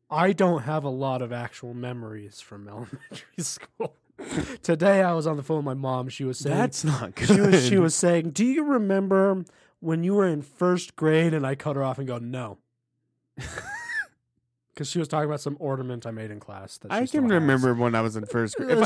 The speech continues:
Speaker 2: really
Speaker 1: sweet,
Speaker 2: think about
Speaker 1: sweet
Speaker 2: it.
Speaker 1: story she was telling, but she was like, "Do you remember when you were in Missus Hanks' class in first grade?" And I'm like, "No."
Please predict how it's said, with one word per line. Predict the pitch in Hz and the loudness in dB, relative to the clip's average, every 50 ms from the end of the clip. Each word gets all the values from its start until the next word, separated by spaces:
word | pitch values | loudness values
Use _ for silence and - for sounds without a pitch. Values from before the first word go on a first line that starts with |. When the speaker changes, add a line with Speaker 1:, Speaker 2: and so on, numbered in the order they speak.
| - 277 269 | 4 4 6
Speaker 2:
really | 233 - - | 6 6 6
Speaker 1:
sweet, | 240 233 | 4 4
Speaker 2:
think | 139 135 - 120 | 2 2 2 2
about | 117 110 - 240 | 0 0 4 4
Speaker 1:
sweet | 285 240 220 | 4 4 4
Speaker 2:
it. | 233 | 4
Speaker 1:
story | 262 247 214 208 180 160 | 4 6 8 8 6 6
she | - - | 4 4
was | 165 151 143 | 2 2 4
telling, | - 175 156 143 135 | 4 4 4 4 4
but | 147 131 | 2 0
she | 131 - 190 | 0 2 2
was | 170 156 165 | 2 4 4
like, | 170 156 | 2 2
"Do | - 247 | 4 4
you | 285 330 | 6 6
remember | 320 240 226 240 226 247 240 | 6 6 4 4 4 4 4
when | 214 202 196 | 4 4 2
you | 196 208 | 2 4
were | 226 214 196 | 4 6 6
in | 185 160 165 156 151 156 165 196 190 170 | 6 4 2 -2 -4 -6 -8 -8 -4 -2
Missus | 180 180 - 147 120 | -2 -2 -2 -4 -4
Hanks' | 127 156 190 180 - - | -2 -2 -2 -2 -2 -4
class | - 175 170 170 160 - | -4 -4 -4 -2 -4 -6
in | 131 | -6
first | - 170 165 147 139 | -4 -2 -4 -4 -2
grade?" | - 147 151 147 | -2 -2 -2 0
And | 143 135 | -2 -4
I'm | 135 131 | -4 -4
like, | 131 123 - 131 | -4 -6 -6 -8
"No." | 113 110 113 110 - | -12 -10 -12 -14 -14